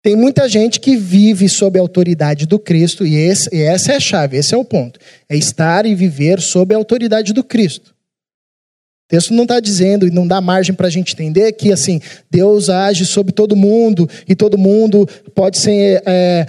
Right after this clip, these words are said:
agir dessa potência, dessa forma, com essa operosidade. Não. O texto tá falando de um sujeito que não fazia parte do grupo dos doze, mas vivia a partir da autoridade do Cristo, reconhecendo a autoridade do Cristo e sendo coerente com essa autorida-, com essa autoridade.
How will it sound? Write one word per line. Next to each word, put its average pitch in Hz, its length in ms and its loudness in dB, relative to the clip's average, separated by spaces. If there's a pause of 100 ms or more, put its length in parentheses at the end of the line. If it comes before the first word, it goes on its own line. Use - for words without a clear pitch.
(140)
agir 180 580 2
dessa 180 460 -2
potência, 190 540 -2
dessa 185 280 -2
forma, 190 380 -2
com - 140 -4
essa 190 200 -2
operosidade. 190 600 -2
Não. 190 520 -2 (120)
O 160 60 -16
texto 180 240 -2
tá 208 80 -4
falando 208 300 0
de 185 80 2
um 214 80 4
sujeito 208 540 0 (320)
que 220 100 0
não 240 160 2
fazia 214 360 0
parte 190 340 -2
do 196 100 2
grupo 208 340 2
dos 185 200 2
doze, 156 340 0
mas 214 420 0
vivia 208 480 0
a 226 40 -6
partir 226 420 -2
da 247 100 0
autoridade 214 560 -2
do 233 120 -4
Cristo, 175 480 -2 (280)
reconhecendo 214 680 0
a 240 40 2
autoridade 208 560 0
do 233 120 0
Cristo 214 420 0
e 214 60 0
sendo 233 300 0
coerente 262 640 2
com 247 180 2
essa 240 200 -2
autorida-, 233 640 -2
com 196 100 -2
essa 196 200 -2
autoridade. 226 680 -2